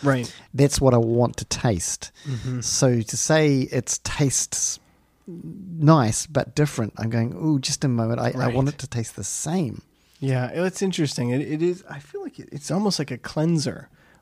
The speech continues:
Speaker 1: Like, I, I really don't get a lot of coffee aftertaste, and maybe I, maybe I'm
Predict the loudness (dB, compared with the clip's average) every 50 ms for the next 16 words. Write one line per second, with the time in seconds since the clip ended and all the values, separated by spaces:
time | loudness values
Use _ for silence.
0 | _ -6 -6 -6 -6 -4 -2 -2 0 2 2 2 2 2 2 2 2 2 2 2
1 | 0 -2 -2 0 0 -2 -2 -2 -4 -4 -2 -2 0 0 0 0 -2 -6 -10 -10
2 | -10 -10 -12 -10 -6 0 4 6 6 8 8 8 6 4 2 0 0 -2 -2 -2
3 | -2 -2 -4 -6 -8